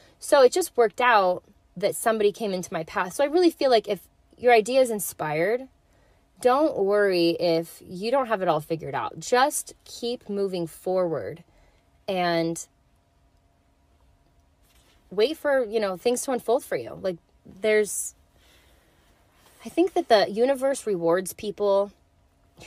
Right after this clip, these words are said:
who are trying, people who have that unconquerable spirit, even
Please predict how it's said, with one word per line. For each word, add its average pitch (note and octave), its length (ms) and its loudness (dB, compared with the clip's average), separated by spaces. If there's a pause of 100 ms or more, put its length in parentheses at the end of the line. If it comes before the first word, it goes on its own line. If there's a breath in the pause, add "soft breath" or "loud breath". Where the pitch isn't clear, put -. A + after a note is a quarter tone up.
who E3+ 500 0 (800)
are F3 120 -4
trying, C#3 520 -10 (180)
people G#3 380 -2
who F3 680 0 (500)
have F3+ 280 -2
that E3 320 0 (540)
unconquerable F3+ 720 -2
spirit, C#3+ 580 -6 (640 soft breath)
even B3 440 -2